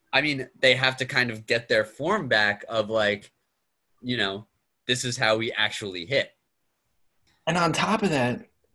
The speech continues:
Speaker 2: you already have a messed up season, but you're having teams just,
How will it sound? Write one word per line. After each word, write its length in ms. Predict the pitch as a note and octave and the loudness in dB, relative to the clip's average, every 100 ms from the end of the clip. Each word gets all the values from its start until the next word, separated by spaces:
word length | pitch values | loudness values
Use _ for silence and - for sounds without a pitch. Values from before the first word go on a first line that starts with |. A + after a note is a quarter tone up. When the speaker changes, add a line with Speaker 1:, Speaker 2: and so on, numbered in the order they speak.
| _ _ _ - | _ _ _ -10
Speaker 2:
you 220 | D#3+ D3+ | -2 2
already 320 | D#3 G3 G3 | 4 4 4
have 200 | E3 D#3 | 4 4
a 40 | |
messed 280 | C3+ B2+ C3+ | 2 2 0
up 120 | B2+ | -4
season, 560 | G2+ - D3 G#2 G2 G2 _ _ _ _ _ _ _ _ | -2 -2 -2 0 -2 -6 _ _ _ _ _ _ _ _
but 100 | D3 | 2
you're 180 | D3 G3 | 4 4
having 540 | G3+ G3+ F#3+ C#3+ A#2 - _ _ - - _ _ - | 4 2 2 2 -2 -6 _ _ -14 -14 _ _ -6
teams 460 | - G3 F3 A2+ | 2 4 6 4
just, 300 | - G2+ - | 2 -8 -10